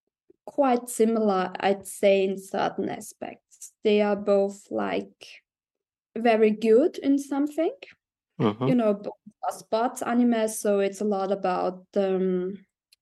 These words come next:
Speaker 1: their capabilities and being very good at something. But they are both rather shy and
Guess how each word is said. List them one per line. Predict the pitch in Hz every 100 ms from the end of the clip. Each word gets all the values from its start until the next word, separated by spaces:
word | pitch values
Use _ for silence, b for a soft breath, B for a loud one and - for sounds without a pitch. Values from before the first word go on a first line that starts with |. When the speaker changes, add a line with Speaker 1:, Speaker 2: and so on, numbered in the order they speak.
| _ -
Speaker 1:
their | 214 208
capabilities | 220 196 190 247 262 - 247 240 240
and | 196 190 190 190
being | - 202 190 185 190 -
very | 196 202 190
good | 202 214
at | 262 277
something. | 294 277 277 311 311 B B B B B B _
But | 247 240 233 226 226 226 _ _ -
they | 247 254
are | 247 233
both | 214 226 220 -
rather | 226 214 220
shy | - - 220 208 214
and | 220 208 202 202